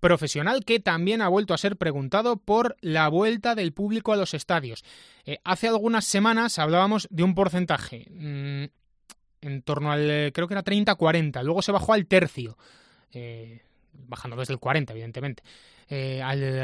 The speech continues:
al tercio de aforo. Y ahora, eh, Javier Tebas ha situado ese porcentaje de posibilidad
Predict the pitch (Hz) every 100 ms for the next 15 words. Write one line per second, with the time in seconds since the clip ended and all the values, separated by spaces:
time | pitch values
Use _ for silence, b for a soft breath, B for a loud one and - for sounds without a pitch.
0 | 143 143 139 170 170 208 160 160 131 -
1 | 170 180 240 262 247 196 165 156 151 -
2 | 175 220 202 165 208 220 - - 190 202
3 | 202 220 202 190 - 190 185 180 185 180
4 | 170 - 180 - 170 165 208 - 151 156
5 | 180 185 160 143 147 135 127 180 151